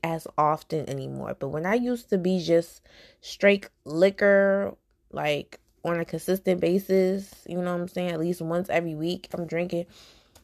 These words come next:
Like, man, the sex used to be wild. Oh my God.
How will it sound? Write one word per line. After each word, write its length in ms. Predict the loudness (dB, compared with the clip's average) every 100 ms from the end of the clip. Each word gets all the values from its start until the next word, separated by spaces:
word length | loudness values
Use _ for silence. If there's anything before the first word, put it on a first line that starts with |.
| -12
Like, 460 | -2 0 0 -4 -10 -20
man, 760 | -16 -2 2 2 2 -6 -14 -18 _ _ _ _ _ _ _ _ _ _ _ _ _ _ -14 -12
the 100 | -8 -6
sex 360 | 0 0 0
used 220 | -6 -6
to 60 | -6
be 180 | -10 -10
wild. 720 | -4 0 0 0 -4 -10 -6
Oh 160 | -2 -2
my 320 | -2 -6 -6
God. 500 | -6 -6 -6 -8